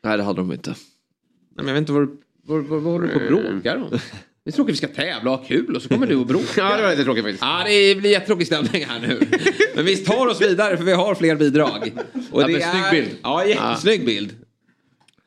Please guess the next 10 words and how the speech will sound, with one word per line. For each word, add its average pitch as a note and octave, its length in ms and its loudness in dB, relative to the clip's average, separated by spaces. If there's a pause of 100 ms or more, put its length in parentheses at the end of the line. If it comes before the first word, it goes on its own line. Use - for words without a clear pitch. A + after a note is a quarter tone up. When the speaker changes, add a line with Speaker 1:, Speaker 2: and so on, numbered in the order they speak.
(960)
Speaker 2:
Marcus A3+ 320 -2
Söderblom, F#3+ 460 2 (100)
Speaker 3:
Mm. C#3 340 2 (520)
Speaker 2:
som D#3+ 220 -4
har E3 80 -4
skickat E3 320 -4
in D#3 320 -4 (120)
den F3+ 140 -2
här G#3 240 -4
bilden. G#2 460 -4